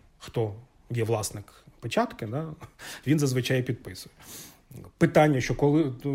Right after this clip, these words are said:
що особа, яка має право там фінансового підпису, право другої, другого підпису і таке інше, ну, у нас не виникало, тому я не стикався з тим, що підписував там керівник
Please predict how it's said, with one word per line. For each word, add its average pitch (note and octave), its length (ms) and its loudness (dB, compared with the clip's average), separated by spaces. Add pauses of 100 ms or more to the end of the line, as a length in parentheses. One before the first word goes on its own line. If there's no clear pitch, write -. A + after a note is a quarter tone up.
(120)
що C3+ 180 0
особа, C3 400 2
яка B2+ 220 -2
має C3 240 0
право B2+ 380 0
там A#2+ 180 -4
фінансового C3 680 0
підпису, A#2+ 500 -4
право A#2+ 320 -2
другої, C#3+ 680 2
другого C#3+ 380 2
підпису C3+ 440 -4
і - 20 -4
таке C3 240 -6
інше, G#3+ 340 -4 (380)
ну, D#3 180 6
у - 20 4
нас C3 220 2
не B2+ 60 -2
виникало, C3 480 0
тому A#2 480 -6 (1200)
я C#3+ 200 2
не C#3+ 100 2
стикався A#2 460 -6
з - 60 -8
тим, F#3+ 200 0
що C3 120 -4
підписував A2+ 600 -4
там G2 200 -14
керівник B2 520 -2